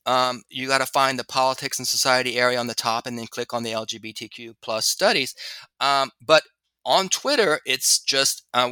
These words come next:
our, our, our, um, uh, you can find us at, at Voices underscore South. So it's Voices underscore South. On Facebook, all you have to do is search for Queer Voices of the South. You're gonna find that page, and please, please join the page.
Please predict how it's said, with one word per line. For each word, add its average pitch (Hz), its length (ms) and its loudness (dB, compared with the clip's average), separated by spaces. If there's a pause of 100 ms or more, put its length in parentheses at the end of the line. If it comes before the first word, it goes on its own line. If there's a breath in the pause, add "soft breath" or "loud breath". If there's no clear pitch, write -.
(120)
our, 123 280 2
our, 120 360 -2
our, 123 340 2
um, 127 380 2
uh, - 680 -20 (220)
you 143 80 -20
can 127 80 -14
find 151 260 4
us 143 100 -4
at, 131 100 -6 (120)
at 131 200 -2 (120)
Voices 127 640 0 (200)
underscore 127 720 0
South. 113 500 -2
So - 160 -6
it's 110 200 -12 (100)
Voices 120 440 0
underscore 113 560 -6
South. - 600 -6
On 147 140 2
Facebook, 170 520 2 (300 loud breath)
all 160 140 2
you 180 80 0
have 156 140 2
to 135 40 -10
do 139 160 -6
is 131 100 6
search 139 300 4
for 123 200 -4
Queer 131 500 -4
Voices 120 380 0
of 117 260 -2
the - 80 -6
South. 131 380 2
You're 113 80 -12
gonna 113 120 -6
find 120 380 0
that 110 140 -8
page, 110 320 -2
and 104 100 -10
please, 113 420 -8 (300 loud breath)
please 113 240 -6
join 127 280 0
the 120 60 -4
page. 98 520 -6